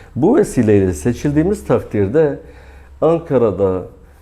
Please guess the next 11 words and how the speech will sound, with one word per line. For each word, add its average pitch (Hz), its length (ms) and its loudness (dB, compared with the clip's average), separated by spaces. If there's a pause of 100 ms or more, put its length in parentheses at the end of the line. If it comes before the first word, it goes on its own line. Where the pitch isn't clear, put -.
(360)
bürokraside, 110 880 0
siyasette 123 720 -4
uzun 120 400 -2
yıllardır, 101 600 0 (500)
e, 104 400 2 (1300)
tanımadığımız, 107 840 0
dokunmadığımız, 107 800 -2
muhabbetimizin 110 880 -2
olmadığı 101 560 0
kimse 117 340 -2
yok 92 160 0